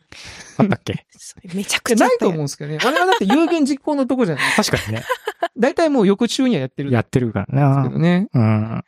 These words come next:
Speaker 3: で、それの、ちょっと見直そうっていうね。
Speaker 2: そうですね。
Speaker 1: どうなってんだっていう。
Speaker 2: そう、もうちょっと待ち望んでいるのに、
Speaker 3: <laughs> 待ち望んで
Speaker 2: どうなってるんだ。
Speaker 1: <laughs> リスナーを代表して。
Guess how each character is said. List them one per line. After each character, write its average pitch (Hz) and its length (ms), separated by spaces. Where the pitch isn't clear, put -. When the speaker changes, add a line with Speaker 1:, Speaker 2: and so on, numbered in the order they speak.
Speaker 3:
で、 220 100
そ 233 140
れ 233 80
の、 220 420
ち - 80
ょ - 20
っ - 20
と 151 120
見 151 120
直 180 260
そ 143 220
う - 20
っ - 100
て - 80
い - 60
う - 40
ね。 139 60
Speaker 2:
そ 320 180
う 285 40
で 240 100
す 202 140
ね。 185 40
Speaker 1:
ど 160 120
う - 20
な 143 80
っ - 80
て - 100
ん 107 40
だ 101 80
っ - 20
て - 200
い - 60
う。 123 60
Speaker 2:
そ 233 200
う、 202 40
も 190 80
う 202 60
ち - 100
ょ 190 40
っ - 0
と 185 60
待 220 220
ち 302 80
望 285 300
ん 269 80
で 247 100
い 247 60
る 254 80
の 226 140
に、 165 100
Speaker 3:
<laughs> - 80
待 180 220
ち - 60
望 370 40
ん - 20
で 220 160
Speaker 2:
ど 240 60
う 240 60
な 226 60
っ - 20
て 208 60
る 196 60
ん - 40
だ。 165 180
Speaker 1:
<laughs> - 1200
リ 139 60
ス - 100
ナ 151 100
ー - 20
を 139 60
代 135 120
表 123 200
し - 140
て。 117 260